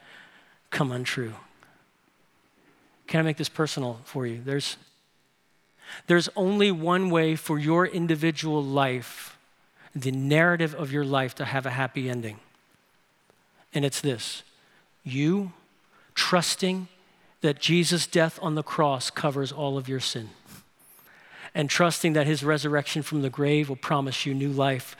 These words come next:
that starts now and lasts forever. And it's you acknowledging that by turning from your sin and what you trusted in a moment ago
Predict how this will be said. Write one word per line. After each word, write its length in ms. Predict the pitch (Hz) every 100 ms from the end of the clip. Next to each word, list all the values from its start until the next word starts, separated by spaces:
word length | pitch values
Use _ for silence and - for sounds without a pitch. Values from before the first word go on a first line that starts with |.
| -
that 120 | 143 -
starts 400 | - 147 139 160
now 260 | 143 139
and 180 | 147 139
lasts 420 | 135 127 - - - -
forever. 440 | - - 143 127 - - 190
And 160 | 147
it's 260 | 139 - 160
you 280 | 175 170 147 -
acknowledging 680 | 135 139 151 180 170 156 143
that 220 | 139 131
by 120 | 139
turning 360 | 127 - 165 165
from 200 | 156 143
your 100 | 139
sin 240 | - 170
and 80 | 156
what 160 | 147 -
you 80 | 151
trusted 400 | 185 160 - 160
in 100 | 156
a 40 |
moment 280 | 156 165 160
ago 260 | 151 151